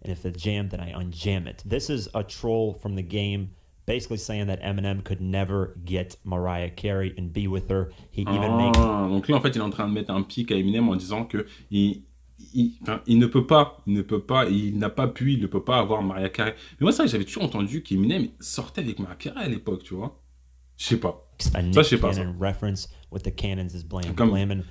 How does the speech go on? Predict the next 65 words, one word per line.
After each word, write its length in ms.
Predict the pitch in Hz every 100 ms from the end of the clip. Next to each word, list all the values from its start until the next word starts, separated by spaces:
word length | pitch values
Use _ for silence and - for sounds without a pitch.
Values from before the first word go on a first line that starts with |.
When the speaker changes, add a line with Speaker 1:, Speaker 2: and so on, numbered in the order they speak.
| -
Speaker 2:
Nick 120 | 101 107
Speaker 1:
Nick 140 | 110
Speaker 2:
Cannon 180 | 117 113
Speaker 1:
Cannon 120 | 110
Speaker 2:
sortait 200 | 90 98
Speaker 1:
did 80 | 104
get 20 | 98
Speaker 2:
avec 100 | 92
Speaker 1:
Mariah 240 | 95 104 113
Speaker 2:
Mariah, 180 | 127 92
Speaker 1:
Carey, 120 | 90
Speaker 2:
ok. 60 | 90
Speaker 1:
and 60 | 85
he 40 |
was 240 | 87 90 90
with 180 | 85 85
her 100 | 85
at 80 | 85
a 60 | 82
certain 340 | - 85 92 -
point. 260 | 107 76 - - - - -
Now, 220 | 98 95
this 260 | 95 156 -
next 300 | 151 160 -
line 360 | 110 107 107 101 - - -
is 100 | 95
something 180 | 104 143
Speaker 2:
Next, 120 | 165
Speaker 1:
that 60 | -
was 80 | 127
Speaker 2:
next 180 | 151 -
line. 80 |
Speaker 1:
interesting. 480 | 104 107 104 104 101
I 80 | -
don't 100 | 104
know 60 | 101
Speaker 2:
Alors, 60 |
Speaker 1:
if 40 | 95
Speaker 2:
c'est 80 | 110
quoi, 120 | 139
Speaker 1:
Game 100 | 156
Speaker 2:
là ? 40 |
Speaker 1:
is 140 | 90 -
referring 380 | 98 - 104 92
to 100 | 82 95
himself 460 | 87 - 107 101 -
in 60 | 101
this 140 | 98
bar, 340 | 95 101 98 98 - -
or 180 | - 107
if 80 | 98
he's 120 | 98
just 160 | 95 85
referring 420 | 90 78 95 90
to 260 | 90 90 87 - -
anything 340 | 101 95 92 90
else, 260 | 95 92
because 380 | - 92 92 85 - -
this 160 | 110 110
has 80 | 104
been 160 | 98
a 60 | 98
rumor 380 | 90 98 98 92
for 160 | -
Game 440 | 87 92 92 90